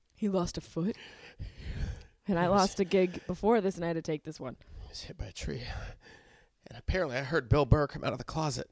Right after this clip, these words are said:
Speaker 1: <laughs>
Speaker 2: What was that all about?
Speaker 1: Bill Burr came out of the closet at the beginning of Zombievers.
Speaker 2: <laughs> That's so random.
Speaker 1: That's so random. I wonder, like,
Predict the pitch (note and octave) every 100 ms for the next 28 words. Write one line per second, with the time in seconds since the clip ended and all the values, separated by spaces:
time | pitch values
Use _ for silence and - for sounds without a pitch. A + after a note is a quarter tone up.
0 | - A4 - - - - E4 G#4+ - E4+
1 | A4+ E4 F3 C3 A2+ G#2 - - G#4 A4+
2 | A#4 C5 - A4+ A#4 G4 - F4+ F#4 F#4
3 | D4 C#4 D#4 D#4 D4+ D#4 D4 C#4 C#4 C4+
4 | C4+ C4+ D4+ G#3+ G3+ - _ _ - -
5 | - _ _ - _ _ _ _ _ _
6 | _ _ _ _ _ _ _ _ _ _
7 | _ _ _ _ _ _ _ _ _ _
8 | _ _ _ _ _ - - - G5+ G#4
9 | - G#4 - F#4+ - C4 D#4 C4 C4 D#4
10 | F#3+ D3 C5 A4+ G#4 A#4 A4+ D#5+ - -
11 | - - - - _ - D#4 E4+ F4+ B4
12 | B4 E4 D#4